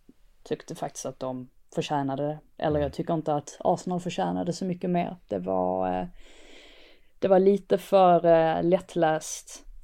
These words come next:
Speaker 1: förutsägbart, och, eh, de behöver steppa upp ordentligt om de ska, eh, knipa den där ligatiteln. De flesta tror ju att det står mellan Arsenal och Chelsea, och sen att vi har Manchesterklubbarna som flösar där bakom.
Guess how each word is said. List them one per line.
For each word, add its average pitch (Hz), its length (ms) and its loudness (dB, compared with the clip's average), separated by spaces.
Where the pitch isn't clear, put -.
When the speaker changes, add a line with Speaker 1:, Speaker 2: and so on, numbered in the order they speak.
Speaker 1:
förutsägbart, 151 880 -4
och, - 420 -8
eh, 147 240 -2
de 151 220 -2
behöver 156 680 -4
steppa 254 360 8
upp 262 160 10
ordentligt 208 580 6
om 175 60 -2
de 160 140 -2
ska, 151 440 2
eh, 151 140 0
knipa 165 340 -4
den 160 160 -4
där 147 260 0
ligatiteln. 160 760 0
De 165 140 -2
flesta 170 260 -2
tror 160 300 0
ju 165 60 2
att 151 100 -4
det 160 60 -12
står - 260 -6
mellan 170 380 -4
Arsenal 156 540 -6
och 156 200 -8
Chelsea, 156 540 -4
och 147 60 -8
sen 151 220 -8
att - 300 -14
vi 170 120 -6
har 160 200 -4
Manchesterklubbarna 170 880 -2
som 160 320 -12
flösar 160 460 -6
där 170 120 -6
bakom. 180 360 -10